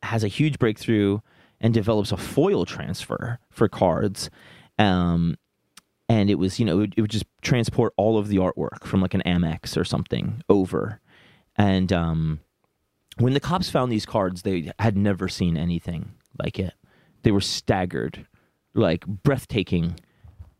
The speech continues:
forgery here. They were like, "This is in-, absolutely incredible." And so, um, DeMeo introduces them to this guy that's into, uh, you know, the same thing. And this guy, George King,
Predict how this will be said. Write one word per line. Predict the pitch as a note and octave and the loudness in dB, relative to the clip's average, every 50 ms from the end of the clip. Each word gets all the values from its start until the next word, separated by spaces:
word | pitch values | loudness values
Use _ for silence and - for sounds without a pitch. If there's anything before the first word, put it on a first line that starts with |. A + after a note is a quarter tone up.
| - | -4
forgery | A#2+ - - A#2+ G#2 F2+ - F#2 D#2 C#2+ C2 | -2 0 2 2 2 2 2 2 0 2 0
here. | F2+ G2+ E2 B1 - - A2+ A2+ B2 - - | 0 0 0 0 -2 -4 -8 -10 -10 0 2
They | G#2+ | 2
were | G2+ G2+ G2 | 4 4 4
like, | G2 F2+ D#2+ - _ _ _ _ | 2 0 -2 -4 _ _ _ _
"This | A2+ G2+ - | 2 2 2
is | A2 F#2 G#2 | 0 0 0
in-, | F#2 F#2 - | -2 -2 -2
absolutely | - G2 - - G#2 F#2+ C#2+ C#2+ B1 | -4 -4 -2 0 0 0 2 2 0
incredible." | - - - F#2+ - - - - - - - - - - - B2+ A#2+ A2+ - - _ _ _ _ | -2 -4 -6 -6 -6 -6 -6 -6 -8 -8 -14 -20 -20 -18 -16 -14 -14 -16 -16 -20 _ _ _ _
And | A#2 A2+ A2 A2 G#2+ | 0 2 2 0 0
so, | - C3+ A#2 A2 G#2+ G#2 - | 0 0 2 2 2 0 0
um, | G2 G2 F#2+ F#2+ F#2 F#2 F#2 F#2 F#2 - - _ _ _ _ A2+ | 0 -2 0 0 0 2 2 0 0 -2 -6 _ _ _ _ 0
DeMeo | - C3+ C3+ D3 D3+ D#3 B2+ G#2 | 0 2 2 2 -2 -2 0 0
introduces | A#2 A2 - A2+ A2+ G#2 A#2 A2+ | -2 -2 0 -2 -2 -2 0 0
them | A2+ G2+ | 0 0
to | F#2 - | 0 -2
this | G2+ G2 F#2 - | -2 -2 -2 0
guy | - C#3+ C3+ B2 A2+ A2 A2 | 0 0 2 2 2 0 0
that's | A2 G#2 G#2 - - - | 0 -2 -4 -4 -8 -4
into, | - A2+ A2+ - - A#2 A2 G#2+ G#2 G2 - | -2 -2 -2 0 0 0 2 2 2 0 0
uh, | - G2 G2+ G2 F#2 - | 0 -2 -2 -2 -4 -6
you | - - A#2+ | -4 -2 0
know, | G#2+ F2 F2 | 0 0 0
the | - G#2+ | -2 -2
same | - - G#2+ G#2+ | 0 0 0 0
thing. | G#2 - G2+ F#2+ G2 - | 0 0 0 0 0 0
And | - G2 F#2+ F#2+ F#2+ F#2 D2+ - | 0 0 2 2 2 0 0 0
this | - G#2 - | -2 0 0
guy, | C#3+ B2 A2+ | 0 0 0
George | G#2 - A#2+ A#2 G#2+ - - | 0 0 0 0 0 -2 -4
King, | - - F#3+ F#3 C#3+ A#2 A2+ A#2+ B2 | -2 -2 0 0 0 0 0 -2 -4